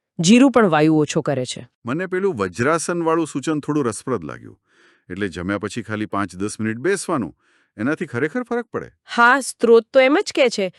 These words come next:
Speaker 1: વજ્રાસનમાં બેસવાથી શું થાય કે લોહીનું પરિભ્રમણ પેટ તરફ વધે છે.
Speaker 2: અચ્છા.
Speaker 1: અને એનાથી પાચન ક્રિયા વધુ સક્રિય થાય છે. આ તો યોગનું જાણીતું આસન છે,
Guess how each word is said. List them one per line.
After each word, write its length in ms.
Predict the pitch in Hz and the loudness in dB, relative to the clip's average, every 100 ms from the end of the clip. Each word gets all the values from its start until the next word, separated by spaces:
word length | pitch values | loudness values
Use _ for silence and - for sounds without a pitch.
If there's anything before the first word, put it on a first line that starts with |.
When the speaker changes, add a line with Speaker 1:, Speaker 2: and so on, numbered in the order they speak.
| _ _ | _ _
Speaker 1:
વજ્રાસનમાં 760 | 185 214 220 240 247 285 285 269 | 2 4 6 4 4 4 4 4
બેસવાથી 540 | 220 - 220 233 262 | 2 2 0 0 -2
શું 220 | 240 285 | -4 -6
થાય 280 | 285 247 220 - _ - | -2 0 -2 -4 _ -2
કે 100 | 240 | 2
લોહીનું 400 | 214 202 214 262 | 4 4 4 2
પરિભ્રમણ 600 | 254 233 214 233 247 262 | 2 2 0 2 2 2
પેટ 300 | 240 233 - | 2 0 0
તરફ 280 | 226 214 180 | 0 2 0
વધે 280 | 151 156 | 0 0
છે. 240 | 143 123 123 | 0 -8 -12
Speaker 2:
અચ્છા. 420 | 113 110 - 87 65 58 - | -12 -10 -10 -10 -12 -14 0
Speaker 1:
અને 200 | 214 233 | 2 4
એનાથી 380 | 202 214 226 277 | 4 2 2 0
પાચન 440 | 226 196 233 247 | 2 2 2 2
ક્રિયા 280 | 233 240 254 | 2 2 4
વધુ 280 | 202 180 254 | 2 0 -2
સક્રિય 460 | 233 - 190 175 | -2 -2 0 0
થાય 220 | 160 143 | 0 -6
છે. 240 | 135 135 131 _ _ _ _ - | -6 -10 -14 _ _ _ _ 0
આ 120 | 233 | 2
તો 120 | 311 | 2
યોગનું 480 | 262 190 185 247 330 | 4 4 4 4 4
જાણીતું 460 | 302 285 311 330 | 4 4 2 4
આસન 320 | 254 - 254 240 | 4 4 0 2
છે, 180 | 233 | -2